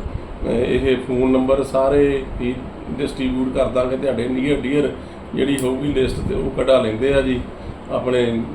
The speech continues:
ਫੋਨ ਕਾਲ ਡਿ-, ਡਿਟੇਲ ਰਾਹੀਂ ਜਾਂ ਤੁਹਾਡੀ ਕਾਲ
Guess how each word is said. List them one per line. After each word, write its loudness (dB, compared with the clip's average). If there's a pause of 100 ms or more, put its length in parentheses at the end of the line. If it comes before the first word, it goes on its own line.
(160)
ਫੋਨ 4
ਕਾਲ 6
ਡਿ-, -6
ਡਿਟੇਲ 0
ਰਾਹੀਂ 2
ਜਾਂ 0
ਤੁਹਾਡੀ 0 (480)
ਕਾਲ 6